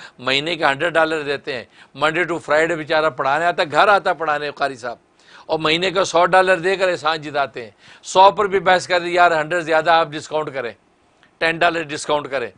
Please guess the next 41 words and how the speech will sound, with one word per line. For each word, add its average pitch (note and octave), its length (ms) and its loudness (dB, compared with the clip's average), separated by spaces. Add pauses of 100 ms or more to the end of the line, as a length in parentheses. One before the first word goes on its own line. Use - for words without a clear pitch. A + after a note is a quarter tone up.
(680)
क्योंकि D3+ 180 -6
डिस्काउंट D3 440 -4
का E3+ 120 0
जो D3+ 180 -2
मर्ज D3+ 260 0
अमेरिका, C#3+ 400 -2
अमेरिका, C#3+ 340 -4
यूरोप D3 340 -2
में D#3+ 80 -8
तो D3 80 -4
बहुत D3 220 -2
ही D#3 80 -14
चलता C#3 300 -8
है। A2 100 -18 (1120)
लेकिन A#2+ 220 -12
फिर A#2+ 160 -10
जाहिर B2+ 260 -2
है C#3 60 -4
कि B2 100 -12
अल्लाह B2 260 -4
तबारक A#2+ 380 -4
व A#2 120 -10
ताला B2+ 340 -4 (300)
उस - 120 -16
कुरान C3 400 -2
की C3 220 -12
हकीकत A2+ 560 -10
और A#2 120 -6
राज B2 300 0
भी C3 120 -16
उसी D3 260 -12
तरह B2 260 -6
अता A#2+ 220 -8
करते A2+ 320 -12
हैं A2+ 160 -12 (280)
कि C3+ 100 -14
जितनी A#2+ 340 -12 (100)
आपको B2+ 280 -4
कदर A#2 300 -10
कीमत A2 340 -20
है। - 120 -20